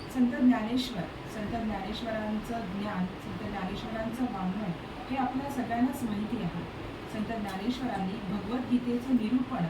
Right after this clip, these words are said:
इतरांना समजावं म्हणून त्यांनी त्यांच्या भाषेमध्ये त्यांनी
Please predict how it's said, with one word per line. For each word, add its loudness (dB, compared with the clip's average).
इतरांना 0
समजावं 2
म्हणून 4
त्यांनी 0
त्यांच्या 0
भाषेमध्ये -2
त्यांनी 2